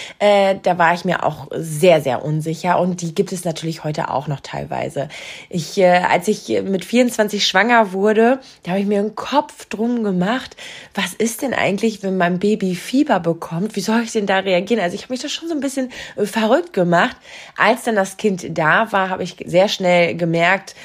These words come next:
ich weiß gar nicht, ich glaub, nach drei oder vier Wochen, äh, hatte dann mein Kind auch schon erhöhte Temperatur.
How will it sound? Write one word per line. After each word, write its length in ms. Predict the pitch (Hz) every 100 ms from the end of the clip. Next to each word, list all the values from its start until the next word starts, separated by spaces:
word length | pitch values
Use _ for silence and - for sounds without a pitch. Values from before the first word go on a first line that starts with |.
| -
ich 160 | - -
weiß 180 | 127 -
gar 140 | 123
nicht, 80 | 127
ich 60 | -
glaub, 200 | 123 135
nach 220 | 117 -
drei 280 | - 123 147
oder 140 | 127
vier 260 | - 151 139
Wochen, 500 | 151 160 151 143 -
äh, 500 | 147 143 139 127 -
hatte 320 | 156 156 165
dann 160 | 156 147
mein 160 | 147 151
Kind 200 | 170 160
auch 100 | 156
schon 200 | 160 151
erhöhte 400 | 170 151 190 156
Temperatur. 720 | 170 160 156 151 - 190